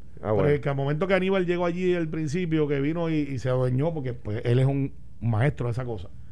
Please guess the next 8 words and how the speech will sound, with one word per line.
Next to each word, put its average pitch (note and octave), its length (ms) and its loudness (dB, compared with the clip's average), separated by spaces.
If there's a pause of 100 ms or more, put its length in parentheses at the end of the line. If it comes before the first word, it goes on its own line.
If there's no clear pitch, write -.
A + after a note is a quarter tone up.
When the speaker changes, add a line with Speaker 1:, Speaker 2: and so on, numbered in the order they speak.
(760)
Speaker 2:
Eh, A2 220 0
decirle, C3 280 2
"Oh, F#3+ 100 2
flaco, F#3+ 240 -2
ven E3+ 160 0
acá, - 100 -2
acá, D3+ 120 -2
espérate, - 380 -8